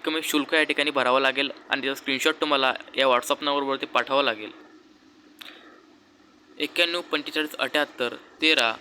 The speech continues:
पंचावन्न पंचावन्न दिसत नाही आहे या ठिकाणी. एक्क्याण्णव पंचेचाळीस अठ्याहत्तर तेरा पंचावन्न या नंबरवर तुम्ही कॉल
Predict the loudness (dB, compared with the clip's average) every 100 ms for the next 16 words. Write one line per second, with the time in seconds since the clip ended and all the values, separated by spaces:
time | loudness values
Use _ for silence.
0 | -12 -10 -2 -2 0 0 0 -4 -10 -10
1 | -6 -2 -2 -2 -6 -6 -4 -4 -4 -4
2 | -8 -6 -4 -4 -6 -8 -14 -20 -20 -20
3 | -6 -6 0 0 0 -4 -6 -4 0 0
4 | 0 -2 0 -2 -4 -6 0 2 2 0
5 | -2 -4 -2 0 0 0 -8 -14 -18 -20
6 | -20 -2 0 0 0 -4 -4 -8 -2 -2